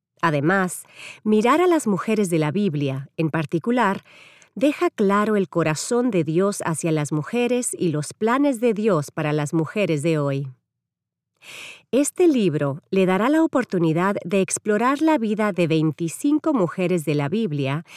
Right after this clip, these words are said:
y pensar en maneras creativas de aplicar las enseñanzas de cada mujer a su vida en el mundo actual.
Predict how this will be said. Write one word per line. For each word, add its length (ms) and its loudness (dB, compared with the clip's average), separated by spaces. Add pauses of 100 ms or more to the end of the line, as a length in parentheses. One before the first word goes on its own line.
(260)
y 140 -2
pensar 500 0
en 120 2
maneras 440 0
creativas 760 -2
de 140 0
aplicar 520 0
las 240 -2
enseñanzas 840 0
de 100 -2
cada 320 -2
mujer 520 -2 (280)
a 120 0
su 260 -2
vida 440 -2
en 160 -2
el 120 0
mundo 340 0
actual. 560 -4